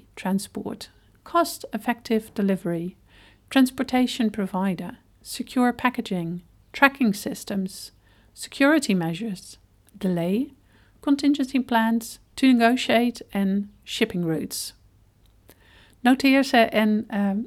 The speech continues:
eventueel inclusief betekenis. En op die manier onthoud je de, ze namelijk sneller, zodat je ze zelf kunt gebruiken in een Engelstalig gesprek over logistiek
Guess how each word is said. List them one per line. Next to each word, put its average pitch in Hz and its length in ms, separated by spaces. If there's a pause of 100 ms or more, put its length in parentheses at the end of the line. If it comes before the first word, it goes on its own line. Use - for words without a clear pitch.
eventueel 226 580
inclusief 233 480
betekenis. 233 720 (200)
En 262 220
op 220 160
die 247 100
manier 240 320
onthoud 208 360
je 214 60
de, 202 200 (180)
ze - 160
namelijk 214 320
sneller, 269 440 (120)
zodat 220 280
je 220 80
ze 208 140
zelf 196 260
kunt 196 200
gebruiken 185 520
in 214 120
een 254 120
Engelstalig 277 520
gesprek 214 460
over 185 380
logistiek 165 760